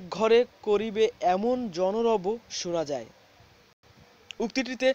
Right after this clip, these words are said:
প্রকাশ পেয়েছে শত্রুভাবাপন্ন মনোভাব, পরশ্রী কাতরতা অথবা সংকর-, সংকীর্ণ মনোভাব, এর মধ্যে কোনটি হতে পারে?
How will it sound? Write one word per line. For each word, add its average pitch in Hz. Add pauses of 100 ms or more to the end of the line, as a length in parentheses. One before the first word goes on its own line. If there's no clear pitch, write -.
(220)
প্রকাশ 220
পেয়েছে 214 (460)
শত্রুভাবাপন্ন 262
মনোভাব, 254 (220)
পরশ্রী 202
কাতরতা 214 (500)
অথবা 226 (180)
সংকর-, 190 (320)
সংকীর্ণ 196
মনোভাব, 151 (160)
এর 214
মধ্যে 202
কোনটি 196
হতে 151
পারে? 131